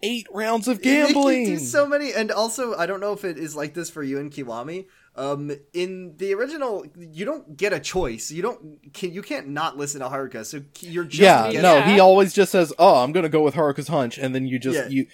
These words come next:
Speaker 2: you
Speaker 1: can
Speaker 2: just
Speaker 1: put in
Speaker 2: decide.
Speaker 1: your bet.
Speaker 2: But it doesn't matter!
Speaker 1: It doesn't matter.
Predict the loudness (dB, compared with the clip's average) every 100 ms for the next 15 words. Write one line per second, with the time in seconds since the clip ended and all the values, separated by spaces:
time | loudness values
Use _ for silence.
0 | -6 0 2 2 6 6 6 4 2 0
1 | 4 6 6 2 _ _ _ _ -8 -4
2 | -4 -2 -4 -4 0 0 2 2 0 -4
3 | -4 -2 -2 0 -2 -2 -10